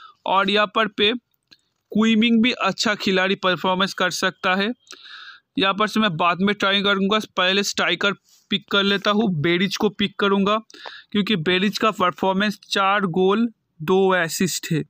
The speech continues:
काफ़ी इंपॉर्टेंट है। उसके बाद फेलिको ब्राउन को पिक करूँगा, जो दस गोल अभी तक वुहान की तरफ से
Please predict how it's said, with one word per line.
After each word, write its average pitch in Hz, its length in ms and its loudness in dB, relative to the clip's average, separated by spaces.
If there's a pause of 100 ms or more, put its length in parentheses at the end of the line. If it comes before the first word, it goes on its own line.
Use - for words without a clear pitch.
(200)
काफ़ी 185 320 0
इंपॉर्टेंट 170 680 0
है। 147 100 -2 (1120)
उसके 214 300 0
बाद 208 300 0 (480)
फेलिको 202 420 0
ब्राउन 185 320 2
को 202 140 0
पिक 196 300 -4
करूँगा, 208 460 0 (300)
जो 190 120 0
दस 165 460 -2
गोल 214 360 2
अभी 190 200 0
तक 208 240 0 (440)
वुहान 185 300 0
की 190 140 -2
तरफ 180 300 -2
से 185 280 -2